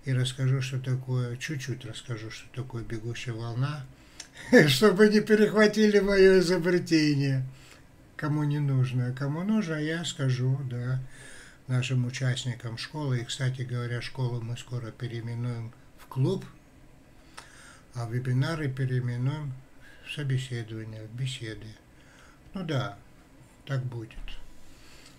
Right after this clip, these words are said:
Просто я заранее об этом всё рассказываю. Но следующий ролик будет потрясающий. Термопульсатор Лихтенштейна и какая связь это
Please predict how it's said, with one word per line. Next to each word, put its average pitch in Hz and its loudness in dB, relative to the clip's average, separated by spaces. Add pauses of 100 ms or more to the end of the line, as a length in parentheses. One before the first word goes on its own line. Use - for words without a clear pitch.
(100)
Просто 131 -2
я 127 2
заранее 120 0
об 104 -14
этом 110 -10
всё - -8
рассказываю. 110 -12
Но 131 0
следующий 139 -2
ролик 139 -2
будет 127 -2
потрясающий. 123 -6 (720)
Термопульсатор 127 -2
Лихтенштейна 135 -6 (580)
и 131 -4
какая 127 -2
связь 139 -4
это 107 -14